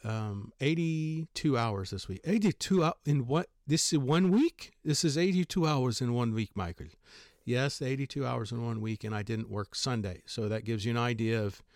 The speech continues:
of how many hours I worked. And I remember him looking at me, and he said, "How often do you do this?" And I said, "Well, I'm working sixty to eighty hours,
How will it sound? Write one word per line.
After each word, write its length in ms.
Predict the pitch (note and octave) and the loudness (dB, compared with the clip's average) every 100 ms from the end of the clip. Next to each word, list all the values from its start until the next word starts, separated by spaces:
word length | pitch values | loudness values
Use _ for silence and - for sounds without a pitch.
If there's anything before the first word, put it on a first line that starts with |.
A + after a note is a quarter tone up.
| - - - - | -20 -20 -20 -8
of 140 | A2 | -4
how 160 | B2+ C#3 | 0 0
many 160 | C3 | 2
hours 320 | B2+ D3+ D3 B2 | 2 4 4 2
I 60 | |
worked. 340 | A2 G#2 F#2 A2 | -2 -2 -6 -4
And 80 | |
I 40 | A2+ | 0
remember 300 | C#3+ F3+ G3 | 2 4 4
him 160 | E3+ | 4
looking 320 | D3+ F3+ F#3+ F3+ | 4 2 4 4
at 120 | D3 | 2
me, 100 | C#3 | 0
and 60 | |
he 80 | C3 | 0
said, 240 | - C3 - | 0 -2 -2
"How 540 | A2+ - C3+ C3+ C3 - - - - - | -8 0 2 4 2 -2 -16 -20 -20 -2
often 480 | C#3 B2 - C#3 | -2 0 0 0
do 100 | C#3 | 2
you 160 | D3 E3+ | 2 0
do 180 | D#3+ B3+ | 2 4
this?" 240 | D#3+ - | 4 0
And 80 | C3+ | -2
I 20 | |
said, 200 | C3 D#3+ | -2 -2
"Well, 140 | E3 G3+ | -2 0
I'm 160 | G3+ | 0
working 300 | G3 G3+ F#3+ | 0 0 0
sixty 560 | - - - - G3 F#3+ | -2 -2 -2 -2 -4 -2
to 180 | E3 D#3+ | -2 0
eighty 360 | F3+ F#3+ E3+ | 0 2 2
hours, 480 | C#3+ C3 C3+ C3+ - | 2 4 4 2 -2